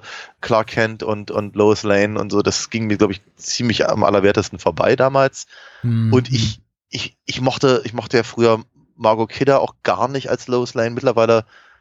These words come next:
Speaker 1: ist sie mir ein bisschen ins Herz gewachsen.
Speaker 2: Mhm.
Speaker 1: Ich fand auch, ähm, die sehr, sehr trottelige Clark Kent Version nicht so, wie ich mir das vorgestellt habe und nicht so, wie es in den Comics war und all das. Also ich glaube, das waren halt alles, alles so Aspekte, die,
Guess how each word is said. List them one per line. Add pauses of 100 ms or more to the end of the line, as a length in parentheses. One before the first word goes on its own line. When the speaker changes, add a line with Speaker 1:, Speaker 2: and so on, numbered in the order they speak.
(220)
Speaker 1:
ist
sie
mir
ein
bisschen
ins
Herz
gewachsen.
Speaker 2:
Mhm. (200)
Speaker 1:
Ich
fand
auch,
ähm,
die (140)
sehr,
sehr
trottelige (1080)
Clark
Kent (580)
Version (100)
nicht
so,
wie
ich
mir
das
vorgestellt
habe
und
nicht
so,
wie
es
in
den
Comics
war
und
all
das.
Also
ich
glaube,
das
waren
halt
alles,
alles
so
Aspekte,
die,